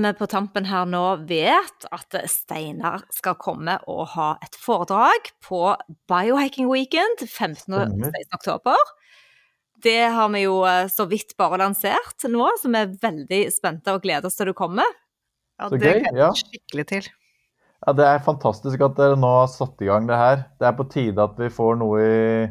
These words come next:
Speaker 2: skal vi si, et samlingspunkt, eh, et fang-, samlingssted i Norge hvor, eh, ja, vi som er på en måte interessert i helse og, og bli en bedre versjon av oss selv. Jeg, jeg er litt sånn, det er litt av de tingene jeg kjenner på nå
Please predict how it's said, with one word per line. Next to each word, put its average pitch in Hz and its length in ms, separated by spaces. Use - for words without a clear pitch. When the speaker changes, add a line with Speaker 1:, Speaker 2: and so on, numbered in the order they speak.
Speaker 2:
skal 127 120
vi - 20
si, 127 80
et 131 140
samlingspunkt, 123 1200
eh, 120 800
et 117 100
fang-, 113 260
samlingssted 113 680
i 127 40
Norge 117 380
hvor, 117 240
eh, 113 500
ja, - 160
vi 170 160
som 160 180
er 113 200
på - 100
en 143 80
måte 120 260
interessert 113 640
i 123 100
helse 110 540
og, 110 600
og 127 160
bli 107 240
en 117 100
bedre 104 220
versjon 110 320
av 110 100
oss 113 80
selv. 143 300
Jeg, 123 220
jeg 127 140
er 135 60
litt 147 140
sånn, 143 200
det 139 40
er 156 80
litt 156 80
av 160 80
de 151 160
tingene 135 240
jeg - 80
kjenner 110 260
på 131 100
nå 117 140